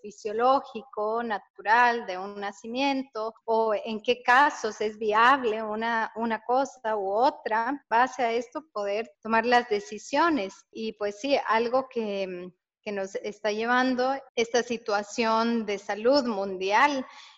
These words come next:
que se están viviendo los pospartos,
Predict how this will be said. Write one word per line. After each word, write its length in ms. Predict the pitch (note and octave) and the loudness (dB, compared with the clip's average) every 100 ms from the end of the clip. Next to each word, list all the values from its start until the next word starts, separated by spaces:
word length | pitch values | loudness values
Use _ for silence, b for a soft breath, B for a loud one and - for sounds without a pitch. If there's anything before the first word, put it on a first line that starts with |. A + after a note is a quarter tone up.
| B _ _ - | B _ _ -2
que 140 | A#3 | -2
se 160 | A3 G3+ | 0 -4
están 320 | - A3 A3+ | -2 -2 0
viviendo 380 | A#3+ A#3+ B3 B3+ | -2 -2 -2 -2
los 280 | A#3 A3 | -2 -6
pospartos, 1000 | - A3 A3 - G3+ G#3 - D#4 E4 - | -6 -6 -6 -2 -2 -2 -4 -4 -4 -14